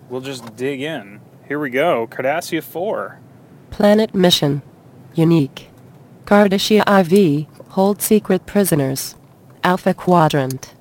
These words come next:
Speaker 2: Forty points. Law, two officer, two security, cunning greater than forty. Region, Cardassia system. When your personnel begin a mission attempt here,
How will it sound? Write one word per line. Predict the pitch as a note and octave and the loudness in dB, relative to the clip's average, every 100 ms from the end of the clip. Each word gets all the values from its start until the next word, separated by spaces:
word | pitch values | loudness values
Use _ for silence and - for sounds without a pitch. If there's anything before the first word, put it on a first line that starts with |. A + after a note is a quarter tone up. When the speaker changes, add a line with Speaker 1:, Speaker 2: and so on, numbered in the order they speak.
| _ _ _ - | _ _ _ -20
Speaker 2:
Forty | - - G#3+ G#3 | -10 0 2 2
points. | G#3 - F#3 C#3 - - - _ _ _ - - _ _ _ _ - | 0 2 2 2 -6 -14 -14 _ _ _ -20 -20 _ _ _ _ -10
Law, | E3 D#3 D3+ C3+ _ - - | 0 2 2 0 _ -20 -8
two | - B3+ - | 2 2 4
officer, | G#3+ G#3 C#3+ - C#3 F3 - - | 2 2 -2 -4 -2 -4 -8 -12
two | - F3+ | -2 0
security, | E3 F3+ - F#3+ G3+ D#3 D#3 F3 _ - | 0 -4 0 2 4 2 0 -4 _ -14
cunning | - F3+ G3+ G3 | -2 0 2 2
greater | G3 F#3+ G3 | 2 4 4
than | E3+ D#3+ | 2 -2
forty. | - G3+ F#3+ D3+ B2+ B2+ - - _ _ - | 0 2 2 2 -2 -6 -14 -20 _ _ -2
Region, | F#3 D#3 C#3+ C3 C3+ _ | 0 2 0 -2 -6 _
Cardassia | - F3+ F3+ E3+ F3 E3 | -2 0 0 -2 0 -2
system. | - D3 - C#3 C3 C3 _ _ _ _ | 0 -2 0 -4 -4 -10 _ _ _ _
When | - F#3+ | -2 0
your | F3+ E3 | 2 0
personnel | - E3+ D#3+ F#3 G3+ G#3 | 0 0 2 4 4 4
begin | A3 G3 F#3+ G3 | 2 2 2 4
a | |
mission | G3 A3 - G#3+ | 4 2 0 -2
attempt | - G3+ G#3 - | 2 2 0 -2
here, | - A3 C#3+ B2+ | 2 4 2 -2